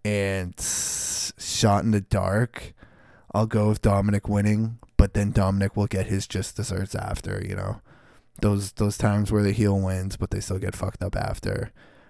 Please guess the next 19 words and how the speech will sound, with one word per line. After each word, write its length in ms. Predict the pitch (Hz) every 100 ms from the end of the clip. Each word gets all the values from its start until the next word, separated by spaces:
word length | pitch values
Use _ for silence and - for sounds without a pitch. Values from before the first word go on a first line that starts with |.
| _ - -
Uh, 380 | 87 92 87 80 -
that, 380 | 110 110 101 110
this 200 | 117 -
will 100 | 123
be 160 | 117
very 320 | 104 104 98 98
interesting 480 | 101 107 - 104
to 120 | 107 101
see, 300 | - 98 -
but 240 | - -
I'm 140 | - 104
definitely 360 | - 98 110
gonna 140 | 104 98
go 120 | 92
with 120 | 92
Dominic 420 | - - - -
on 140 | - 65
this 200 | 62 -
one. 240 | - 151